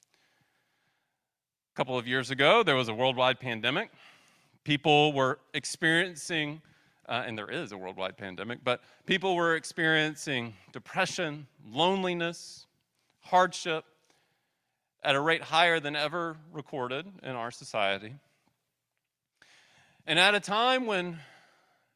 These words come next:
every American needed to be examining their spiritual relationships.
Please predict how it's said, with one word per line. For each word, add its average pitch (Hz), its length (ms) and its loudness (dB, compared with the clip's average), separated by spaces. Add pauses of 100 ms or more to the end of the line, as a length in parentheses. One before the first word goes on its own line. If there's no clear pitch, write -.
(400)
every 208 280 2
American 190 680 -2 (1400)
needed 214 420 -2
to 208 120 -8
be 202 260 -8
examining 156 920 -2 (1800)
their 151 280 -4 (280)
spiritual 220 920 -10
relationships. 175 1120 -6